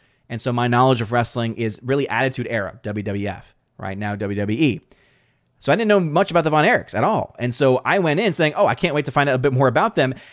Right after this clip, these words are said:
And then you find out just how tragic their story is. I'm not gonna go into more detail than that because it really is something that you should experience for yourself.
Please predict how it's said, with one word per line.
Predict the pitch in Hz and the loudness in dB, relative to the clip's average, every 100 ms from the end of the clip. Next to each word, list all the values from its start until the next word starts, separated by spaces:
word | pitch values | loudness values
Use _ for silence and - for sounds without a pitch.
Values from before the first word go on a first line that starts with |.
| - _ | -20 _
And | 139 | -2
then | 202 | 0
you | 208 | 0
find | 180 175 | 0 -2
out | |
just | 147 139 | -4 -6
how | 151 | -6
tragic | - - 147 185 123 _ _ _ | -6 -6 -6 -6 -10 _ _ _
their | 117 | -6
story | - 180 247 113 | -2 0 0 0
is. | 67 - - _ | -6 -16 -18 _
I'm | 110 127 | -8 -2
not | 139 | 0
gonna | 143 | 2
go | 135 | 2
into | 135 135 | 2 2
more | 127 127 | 2 0
detail | 120 123 131 | -2 -2 -2
than | 113 110 | -2 -2
that | 175 175 | -4 -6
because | 120 117 110 - | -8 -6 -6 -8
it | 120 | -12
really | 110 127 123 | -2 0 0
is | 135 131 | -2 -4
something | 135 123 117 | -2 -4 -4
that | |
you | 117 | -8
should | - | -10
experience | 107 - 123 127 120 | -12 -8 -4 -4 -6
for | 110 | -10
yourself. | 104 165 170 117 | -8 -4 -2 -4